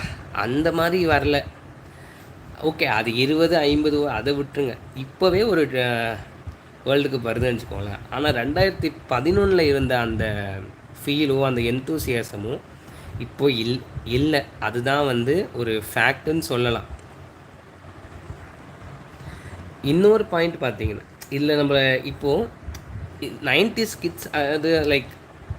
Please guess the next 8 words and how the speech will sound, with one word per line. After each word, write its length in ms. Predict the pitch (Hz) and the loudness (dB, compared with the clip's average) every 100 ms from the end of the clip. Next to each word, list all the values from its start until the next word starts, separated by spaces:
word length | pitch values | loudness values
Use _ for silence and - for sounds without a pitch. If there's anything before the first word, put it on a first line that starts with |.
| - - - | -12 -18 -8
மக்கள் 460 | 127 127 - 202 - - | -6 -4 0 2 0 -2
நம்மளோட 440 | 135 160 175 147 | 2 4 4 2
எக்ஸ்பீரியன்ஸ் 480 | - - 214 202 - | -2 0 4 4 2
பத்தி 240 | 170 185 | -2 0
பேசணும்னா 440 | 180 160 151 156 180 | 2 2 2 0 0
இந்த 260 | 180 143 | 2 4
மாதிரி 220 | 143 143 143 | 4 2 0
சொல்லலாம். 540 | - 104 98 107 | -2 -4 -4 -4